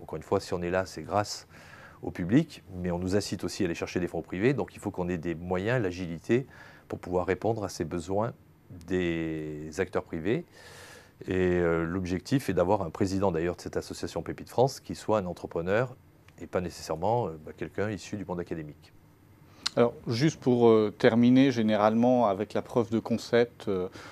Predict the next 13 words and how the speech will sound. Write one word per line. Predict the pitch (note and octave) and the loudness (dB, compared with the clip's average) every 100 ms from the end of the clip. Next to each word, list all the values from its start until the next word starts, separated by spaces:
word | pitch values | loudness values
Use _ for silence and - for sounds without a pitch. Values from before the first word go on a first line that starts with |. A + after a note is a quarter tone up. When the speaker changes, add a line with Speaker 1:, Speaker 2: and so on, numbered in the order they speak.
| - | -4
Speaker 2:
on | A2 | -2
demande | G#2 A2 A#2+ A#2+ | 2 4 4 4
quelques | - G#2+ A2+ | 2 2 4
métriques | G#2+ B2+ - F3 - - - | 2 2 0 -4 -6 -12 -4
aux | A#2 A2 | -2 -2
startups. | - A2 - C3+ E3 - - - - | -4 -6 0 2 2 -2 -18 -10 -2
Euh, | A2+ G#2 G2 F#2+ | 2 2 2 0
donc, | F2+ A2 A2 | 2 2 4
globalement, | A2 A2+ A2+ G#2+ G#2+ B2+ C#3+ B2 | 4 6 6 6 4 4 4 2
euh, | G2+ F2+ - - - - | 0 -4 -10 -18 -12 0
les | A2 | 2
pépites, | - G#2+ B2 C#3+ | 4 2 0 -2
c'est | - - G#2+ | -4 -2 -2